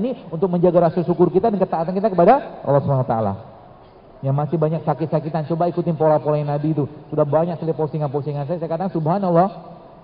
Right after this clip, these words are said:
ada seorang ibu kemarin cerita ke saya, <clears throat> dia sejak Ramadan, eh, Syawal tahun kemarin, Lebaran tahun kemarin, beliau itu, eh,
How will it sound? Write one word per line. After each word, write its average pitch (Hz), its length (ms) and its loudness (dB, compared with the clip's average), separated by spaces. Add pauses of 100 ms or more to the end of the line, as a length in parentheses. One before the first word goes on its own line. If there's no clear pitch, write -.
(240)
ada 196 160 -2
seorang 185 320 -2
ibu 190 160 0
kemarin 180 240 -2
cerita 175 320 0 (400)
ke 175 80 2
saya, 156 400 4 (300)
<clears throat> 127 340 -12
dia 202 320 2 (560)
sejak 170 320 2
Ramadan, 170 560 2
eh, 151 360 4 (200)
Syawal 180 320 4
tahun 151 240 -2
kemarin, 151 480 0
Lebaran 147 320 4
tahun 143 160 0
kemarin, 139 320 -2
beliau 156 240 4
itu, 202 400 2 (960)
eh, 143 720 2